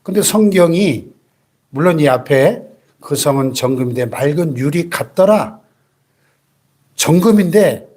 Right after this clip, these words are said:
워낙 깨끗하고 밝으니까 맑은 유리 같이 보였다는 거죠. 맑은 유리 같더라 하는 건 이거는 비유고 상징이죠.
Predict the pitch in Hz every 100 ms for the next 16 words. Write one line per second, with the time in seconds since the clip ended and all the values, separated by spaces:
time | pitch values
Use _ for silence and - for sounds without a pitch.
0 | _ - 165 240 294 339 349 359 320 311
1 | - _ _ - 233 - - 190 190 147
2 | 147 165 143 180 170 - 123 147 185 156
3 | 127 156 208 165 165 139 - 143 143 139
4 | 120 110 107 - _ _ _ - 123 120
5 | 123 226 - _ _ - 135 139 185 175
6 | 175 170 - - 208 226 160 196 - _
7 | _ _ _ 208 208 156 175 226 208 151
8 | 139 - - 175 208 190 175 170 147 131
9 | 113 113 180